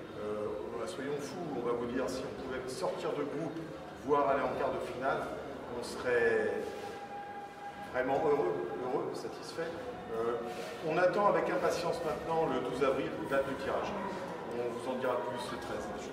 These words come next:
pense. Il n'y a aucune pression, on est déjà là, on ne nous attendait pas, on est le petit poussé. Et parfois, le petit poussé fait des miracles.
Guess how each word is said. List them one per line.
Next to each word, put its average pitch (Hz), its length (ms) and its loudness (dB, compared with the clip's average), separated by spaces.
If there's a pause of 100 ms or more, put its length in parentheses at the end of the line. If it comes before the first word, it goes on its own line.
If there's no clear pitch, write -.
pense. - 180 -8
Il 110 40 -8
n'y 123 60 2
a 139 60 8
aucune - 260 4
pression, 156 380 -2 (640)
on 127 60 -2
est 135 80 -4
déjà 139 240 4
là, - 520 8 (260)
on 120 60 -2
ne 123 40 -2
nous 127 80 -2
attendait 123 380 -2
pas, 131 420 6
on 123 60 0
est 120 40 0
le 120 200 -2
petit 117 120 -6
poussé. - 460 -4 (680)
Et - 100 -10
parfois, - 340 0
le 143 60 2
petit - 240 -4
poussé - 320 -6
fait - 160 -4
des - 120 -4
miracles. - 380 2